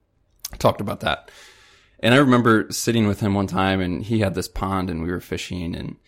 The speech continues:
he was basically talking to, like, you know, I always wanted to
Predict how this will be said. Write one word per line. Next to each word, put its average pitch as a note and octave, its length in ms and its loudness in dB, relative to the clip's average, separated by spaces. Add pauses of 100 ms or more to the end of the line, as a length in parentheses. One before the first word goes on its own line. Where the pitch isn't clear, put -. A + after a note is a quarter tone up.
(260)
he E3 120 -2
was F3+ 100 4
basically A2 300 2
talking G2 320 -2
to, E2+ 100 -6
like, D2+ 360 -10 (600)
you A2 100 -2
know, F2+ 120 -4
I A#2+ 180 0
always A#2 280 2
wanted G2 440 0
to F2+ 680 -4